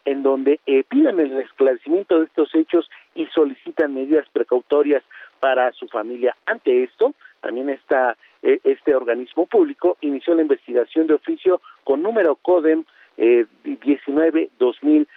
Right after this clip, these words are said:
veintiuno, radicada en la Visitaduría Adjunta de Atención a Periodistas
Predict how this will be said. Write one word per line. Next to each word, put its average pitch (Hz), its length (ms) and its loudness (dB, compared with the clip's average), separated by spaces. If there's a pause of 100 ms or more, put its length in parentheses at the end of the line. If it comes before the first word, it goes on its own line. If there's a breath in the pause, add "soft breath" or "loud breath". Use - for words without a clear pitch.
(160 soft breath)
veintiuno, 147 800 -2 (140)
radicada 127 500 -2
en 175 80 -2
la 135 80 0
Visitaduría 127 920 -2
Adjunta 147 520 -2
de 185 100 0
Atención - 420 -4
a 123 60 -2
Periodistas 139 720 -4